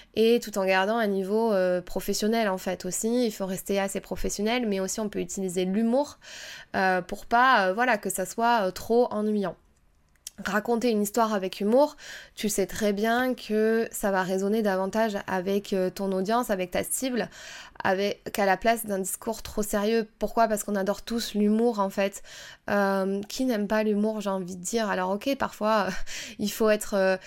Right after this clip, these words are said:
il faut être vraiment sérieux, il faut vraiment donner des conseils, et cetera, mais ça n'empêche pas, en fait, d'utiliser l'humour et d'être professionnel à la fois. Donc, euh, essaie aussi de,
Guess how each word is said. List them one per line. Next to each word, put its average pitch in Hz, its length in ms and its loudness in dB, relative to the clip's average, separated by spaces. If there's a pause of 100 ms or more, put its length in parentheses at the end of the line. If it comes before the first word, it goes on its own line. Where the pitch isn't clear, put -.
(160)
il - 40 -16
faut 196 100 2
être 190 120 0
vraiment 202 200 0
sérieux, 226 260 2
il 277 60 4
faut 202 120 -6
vraiment 190 240 -4
donner 190 220 -2
des 180 100 -2
conseils, 196 320 -4
et 196 40 -6
cetera, 233 240 0
mais 214 80 -2
ça 208 120 -6
n'empêche 190 360 -4
pas, 247 160 2
en 220 100 0
fait, 202 340 -4
d'utiliser 185 480 -4
l'humour 202 340 0
et 190 60 0
d'être 185 140 -4
professionnel 190 800 -4 (320)
à 196 160 0
la 190 100 0
fois. - 300 -2 (320)
Donc, 208 240 2
euh, 202 160 2
essaie 214 340 2
aussi 233 300 -2
de, 185 560 -2